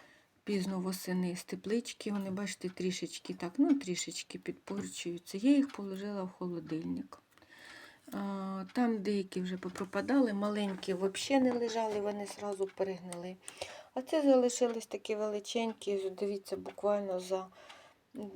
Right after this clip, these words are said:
дві доби вони оце ось отак покрасніли. Я їх залишаю, поки не беру, щоб і ці разом червоніли бистріше. Так що ось отака краса. Сорт, е, томатів —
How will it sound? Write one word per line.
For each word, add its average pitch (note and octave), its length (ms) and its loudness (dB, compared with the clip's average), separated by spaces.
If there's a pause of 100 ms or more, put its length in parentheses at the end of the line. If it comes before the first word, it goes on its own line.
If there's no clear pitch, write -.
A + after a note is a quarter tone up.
(180)
дві G3 360 -2
доби G3 520 4
вони F#3 360 -4
оце F3+ 260 -2
ось F3+ 160 -2
отак F3+ 240 -6
покрасніли. D#3 720 -12
Я F3+ 160 0
їх F3 120 0
залишаю, F3 480 -2
поки F3+ 300 -4
не F#3+ 120 -4
беру, B3+ 280 4
щоб G#3 280 -2 (440)
і - 60 -14
ці F3+ 320 0 (360)
разом F#3 480 0 (720)
червоніли F3 600 -2
бистріше. - 720 -6 (1500)
Так A3 160 -8
що - 160 -4
ось G#3 180 -4
отака G3+ 320 -2
краса. G3 520 -4
Сорт, B3 500 0
е, A3 240 -4
томатів — A3 800 -2